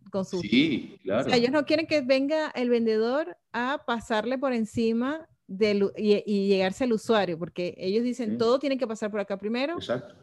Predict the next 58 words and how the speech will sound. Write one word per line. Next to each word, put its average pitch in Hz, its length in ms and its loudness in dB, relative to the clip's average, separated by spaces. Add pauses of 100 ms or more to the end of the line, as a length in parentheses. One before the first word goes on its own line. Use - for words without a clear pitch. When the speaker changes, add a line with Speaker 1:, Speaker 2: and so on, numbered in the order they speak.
(120)
Speaker 1:
porque 208 220 -2
nosotros 220 260 0
Speaker 2:
Exacto. 269 120 0
Speaker 1:
somos 277 120 2
los 262 160 2
que 202 200 0
sabemos 226 640 0
cómo 254 260 2
se 247 140 -4
pueden 208 220 0
manejar 196 380 -2
los, 202 220 -2
las 185 160 -4
finanzas 180 480 -4
de 226 60 2
la 180 60 0
empresa. 190 460 -2 (520)
Speaker 2:
Claro, 156 200 4
Speaker 1:
Y 143 120 0
Speaker 2:
por - 0 -
Speaker 1:
todos 214 180 0
los 269 100 2
Speaker 2:
supuesto. 254 180 2
Speaker 1:
vendedores... 208 240 -6 (920)
Pero 208 180 0
es 220 80 0
imposible, 240 540 0
yo 202 100 4
no 226 120 2
puedo 262 140 4
esperar 233 420 2
a 208 80 4
llegar 190 280 2
a 202 80 -2
compras, 202 380 -4
porque 190 320 -2
como 185 220 -4
tú 190 100 -10
dices, 240 360 -4 (300)
el 208 180 6
evento, 214 540 0
o 214 120 0
sea, 214 260 0
la 202 160 0
decisión 208 520 -2 (340)
surgió 247 440 0
atrás, 240 600 -2
cuando 196 380 -2
Speaker 2:
Ya 190 60 -8
Speaker 1:
se 202 80 0
Speaker 2:
pasó. - 400 -2
Speaker 1:
presentó 196 80 -6
el, 208 240 -8
el 214 120 -4
pro-, 196 160 -4
Speaker 2:
Ya 220 120 -2
pasó. - 100 -6
Speaker 1:
exacto. 170 440 -6